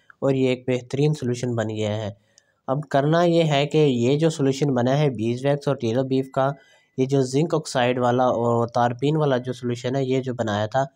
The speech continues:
इन दोनों को आपने मिक्स कर देना है। यानी कि हमने जो बीकर के अंदर जो सॉल्यूशन बनाया था उसके अंदर हमने ये तारपीन और जिंक ऑक्साइड का जो सॉल्यूशन बनाया था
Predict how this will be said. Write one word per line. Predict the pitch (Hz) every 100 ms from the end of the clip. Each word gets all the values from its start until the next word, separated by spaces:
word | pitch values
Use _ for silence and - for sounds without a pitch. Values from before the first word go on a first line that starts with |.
| _ _ _ _ _
इन | 147
दोनों | 151 151 160
को | 156
आपने | 135 135 147
मिक्स | 139 139 -
कर | 120 107
देना | 107 104
है। | 107 107 _ _ _ _ -
यानी | 123 127
कि | 131 139
हमने | 139 123 120 120
जो | 131
बीकर | 123 120 147 143
के |
अंदर | 147 135 131
जो | 127
सॉल्यूशन | 123 127 123 143
बनाया | 127 113 110
था | 123 -
उसके | - -
अंदर | 131 127 139
हमने | 127 120 127
ये | 135 143
तारपीन | 123 120 120 135 131
और | 131 131
जिंक | 127 123
ऑक्साइड | 127 123 120 120 135
का | 131
जो | 127
सॉल्यूशन | 123 120 120 127 127
बनाया | 117 104 98 120
था | 151 151